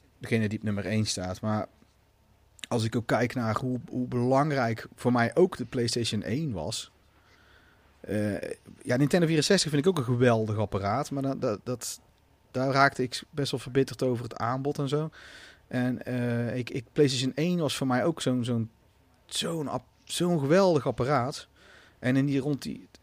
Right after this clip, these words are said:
toen ik die een tijdje had, toen kwam die Saturn voorbij. Omdat ik die, die Tony leerde kennen, die pro Sega was. Eh,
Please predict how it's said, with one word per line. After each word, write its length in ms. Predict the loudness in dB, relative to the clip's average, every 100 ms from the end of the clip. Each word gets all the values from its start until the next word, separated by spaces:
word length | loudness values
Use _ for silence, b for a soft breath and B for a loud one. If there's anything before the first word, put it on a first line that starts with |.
| _ -6
toen 140 | -2
ik 120 | 0 0
die 140 | -2
een 60 | 0
tijdje 340 | 2 2 0
had, 300 | -2 -4 -6
toen 200 | -6 -6
kwam 180 | -2 0
die 100 | 0
Saturn 480 | 0 0 0 -2 -2
voorbij. 380 | -4 -2 -2
Omdat 180 | -2 -4
ik 120 | -8
die, 220 | -6 -4 -4
die 160 | -6
Tony 320 | -2 0 0 -2
leerde 260 | -2 -2
kennen, 320 | -4 -4 -6 -8
die 220 | -10 -12 b b b b b _
pro 300 | -2 0 2
Sega 480 | 2 2 2 0 0
was. 360 | -2 -6 -8 -14 _ _ _ _ _
Eh, 140 | -14